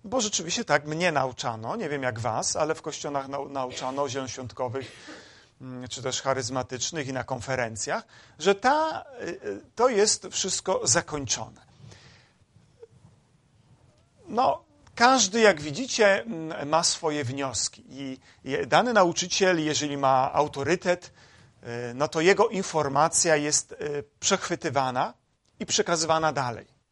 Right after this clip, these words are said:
A jego informacja, jego odbiór, e, danego fragmentu staje się po jakimś czasie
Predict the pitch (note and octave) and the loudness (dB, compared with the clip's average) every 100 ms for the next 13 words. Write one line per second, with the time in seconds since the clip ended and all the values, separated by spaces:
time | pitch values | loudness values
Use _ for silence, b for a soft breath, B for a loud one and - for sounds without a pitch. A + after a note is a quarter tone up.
0 | _ _ _ b b b b F3+ F3+ C#4 | _ _ _ b b b b 8 10 8
1 | D#4+ D4+ C#4+ A#3 A3 G#3+ A3+ A#3 - E3 | 6 4 4 4 4 6 6 4 0 0
2 | C#3 F#3+ G#3+ G#3+ - C4 B3 F#3 D#3+ D3 | 6 6 8 8 10 8 10 4 2 0
3 | C#3+ - b b - D#3 E3+ F3 F#3 F3+ | -2 -8 b b 0 4 6 8 8 4
4 | - F3 E3 D#3 C3 - A3+ b b - | 4 4 4 0 -2 -8 -12 b b 0
5 | - B3+ E4+ C#4 D#4 - A#3 A#3 A3 G#3+ | 8 8 10 4 4 8 6 6 0 -2
6 | - - A3+ A3+ - A#3+ | -2 2 4 4 4 2